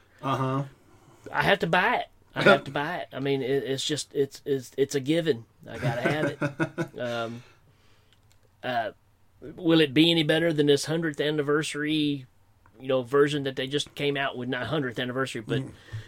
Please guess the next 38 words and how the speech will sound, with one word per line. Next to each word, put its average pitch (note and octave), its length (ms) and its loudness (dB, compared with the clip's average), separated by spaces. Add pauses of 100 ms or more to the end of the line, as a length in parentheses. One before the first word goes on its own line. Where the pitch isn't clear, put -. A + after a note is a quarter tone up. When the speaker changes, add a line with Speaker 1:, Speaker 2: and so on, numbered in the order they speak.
(200)
Speaker 2:
when, E3 200 4
when E3 200 4
they D3+ 120 6
did D3+ 220 4
the C#3+ 80 8
remastering D3+ 800 2
and, C#3+ 200 0
and - 100 -4
Speaker 1:
Uh-huh. B2+ 380 2 (460)
Speaker 2:
I A#2 100 -14
mean, A#2 280 -6
all D#3+ 300 8
that. A#2 260 2
They, B2+ 200 0
they C3+ 120 4
put D3 160 -4
all C#3 240 4
that C#3+ 160 -2
work C#3 260 0
back C3 220 -6
into B2+ 180 -4
fixing C#3+ 420 -4
the B2+ 60 -6
film B2+ 460 -6
and A#2 80 -8
all A#2 200 -8
that. A#2 340 -6 (200)
<laughs> - 220 -20
It B3+ 180 4
looks - 440 4 (180)
incredible. D3+ 720 0 (400)
So - 160 -2
I E3+ 80 4
can't F3 240 2
imagine D#3 460 0
a B2+ 40 0
four C#3 280 -4
K C3 500 -6